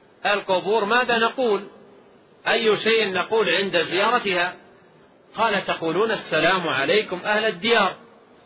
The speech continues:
من المؤمنين والمسلمين، ونحن إن شاء الله بكم لاحقون، نسأل الله لنا ولكم العافية.'"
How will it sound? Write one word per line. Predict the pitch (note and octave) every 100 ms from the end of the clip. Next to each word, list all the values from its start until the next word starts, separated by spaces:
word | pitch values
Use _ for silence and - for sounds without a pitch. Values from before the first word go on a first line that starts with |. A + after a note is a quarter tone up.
| _ _ -
من | D3 G#3
المؤمنين | G3 E3+ F#3+ F#3+ E3+ E3 G#3 G3
والمسلمين، | F3+ G#3+ G3+ F#3+ E3 E3+ E3 C#3
ونحن | C3+ E3+ A#3 - F#3
إن | A#3 A3+
شاء | G#3 G3 F3
الله | E3 G3+
بكم | F3+ A3+ A3 G#3
لاحقون، | G3 - F#3 F#3 D#3+ B2+ - - - - -
نسأل | D#3 A3+ - F#3+ F3+
الله | E3+ E3+ F#3 E3 D#3
لنا | E3+ G3+ F3+
ولكم | D3+ D#3+ G#3 - E3
العافية.'" | C3+ C#3 B2 A2+ G2+